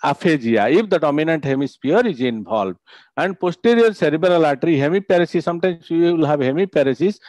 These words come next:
hemi-, visual loss, hemi-, uh, anopia, ataxia due to involvement of the ce-, cerebellum and vermis, and dizziness, vertigo,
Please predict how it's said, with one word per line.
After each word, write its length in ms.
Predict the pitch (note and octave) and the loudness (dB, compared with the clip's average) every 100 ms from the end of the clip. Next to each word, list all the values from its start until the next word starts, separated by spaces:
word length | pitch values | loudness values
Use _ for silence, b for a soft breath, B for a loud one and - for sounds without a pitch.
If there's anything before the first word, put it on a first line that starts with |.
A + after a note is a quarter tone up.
| B - | B -6
hemi-, 200 | D#3 F#3 | -2 0
visual 440 | C3+ F3 A3+ G#3 | 0 0 2 4
loss, 300 | D3 C#3 - | 4 2 -2
hemi-, 480 | C3 D3 F#3 G3 - - - | -4 0 0 0 -4 -14 -4
uh, 160 | C3 B2+ | -4 -2
anopia, 560 | B2+ D#3 F3 C#3 C3+ F#3 B B - | -4 -2 -2 0 2 0 B B -6
ataxia 520 | D#3 G#3 - G#3 G3 | -2 -2 -2 0 2
due 140 | F3+ | 2
to 100 | F3 | 0
involvement 520 | E3 C#3 D#3 F3 E3 D#3+ | -2 0 -2 -2 -2 -2
of 100 | D3+ | -2
the 80 | |
ce-, 340 | D3 D3+ C3 B2 | -4 0 -2 -2
cerebellum 600 | D3 D3 C#3 A#2 B2 E3+ b b | -2 0 0 0 0 -4 b b
and 220 | B2+ C#3 A#2 | -6 -6 -2
vermis, 520 | C#3+ D3+ C#3+ F3+ - b b | -2 -2 -2 -4 -6 b b
and 300 | - F3 G3+ | -4 -4 -2
dizziness, 760 | D3+ E3 F#3 E3+ D3 - - - | -2 0 0 2 0 -2 -12 -10
vertigo, 680 | B2+ C#3+ E3 E3 D3+ E3 | -6 0 0 2 0 -2